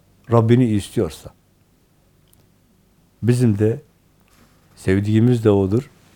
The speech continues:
Aynı şekilde gönlü-, gönlümüze aldığımız da odur. Bütün derdimiz Allah'a kul olmaktır.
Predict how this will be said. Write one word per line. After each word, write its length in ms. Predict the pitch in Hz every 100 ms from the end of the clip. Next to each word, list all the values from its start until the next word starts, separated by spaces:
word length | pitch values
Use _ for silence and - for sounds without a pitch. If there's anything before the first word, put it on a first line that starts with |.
| _ _ _ _ -
Aynı 160 | 113 110
şekilde 520 | 98 - 98 101 104
gönlü-, 680 | 101 101 117 110 110 110 113
gönlümüze 540 | 117 107 104 101 113
aldığımız 600 | - 95 104 113 117 107
da 100 | 110
odur. 380 | 110 87 - - _ _ _ _ _ _ _ _ _ _ _ _ - _ _ _ _ - - - - - _ _ _ _ - - _ _ _ _ _ _ _ _ _ -
Bütün 300 | 127 165 160
derdimiz 460 | 120 110 110 127 -
Allah'a 440 | 117 120 131 147
kul 180 | - 131
olmaktır. 680 | 101 85 78 71 - -